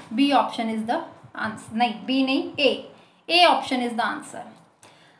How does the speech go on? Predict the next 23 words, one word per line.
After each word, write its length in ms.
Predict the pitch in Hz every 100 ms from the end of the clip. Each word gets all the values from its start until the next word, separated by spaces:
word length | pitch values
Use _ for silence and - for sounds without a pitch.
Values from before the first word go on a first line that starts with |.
| _
Solve 360 | - 330 302 302
for 160 | 320 285
x। 320 | 226 - - - - - - _ _ - -
Again 380 | 262 294 320 339 - - -
एनसीईआरटी 520 | 277 277 330 311 311 330
question, 380 | 320 320 330 -
अभी 280 | 262 269
आपको 260 | 302 294 320
बताया 380 | 311 302 302 330
statement 520 | - 254 254 285 311
थोड़ी 180 | 320 311
change 300 | 302 294 277
होगी, 200 | 302 311
लेकिन 240 | 302 285
मैंने 180 | 285 285
बताया 340 | 269 269 247 262
आपको 200 | 269 294
इसकी 220 | 277 294
example 480 | 240 240 220 254 277
और 80 |
इसकी 200 | 277 -
exercise, 560 | 269 220 247 262 254 262
अ, 480 | 247 226 220 220